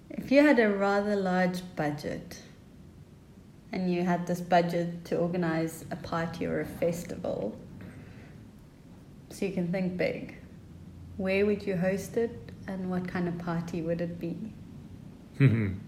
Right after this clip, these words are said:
Speaker 2: Okay, so it would be an outdoors venue, mountaintop. There specifically has to be slabs of rock. We want,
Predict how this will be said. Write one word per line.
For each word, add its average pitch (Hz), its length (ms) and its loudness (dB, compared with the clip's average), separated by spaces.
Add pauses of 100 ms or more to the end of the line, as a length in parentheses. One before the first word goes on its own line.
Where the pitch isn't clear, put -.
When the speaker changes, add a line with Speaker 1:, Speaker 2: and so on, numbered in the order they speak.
(1120)
Speaker 2:
Okay, 131 500 10 (460)
so 143 160 8
it 127 80 12
would 120 140 12
be 127 80 12
an 117 120 12
outdoors 131 440 12
venue, 117 500 8 (1500)
mountaintop. 123 840 8 (880)
There 123 100 10
specifically 139 760 10
has 113 220 6
to 120 100 4
be 107 160 8
slabs 104 560 6
of 92 140 0
rock. 90 320 -2 (580)
We 104 140 -2
want, 98 260 0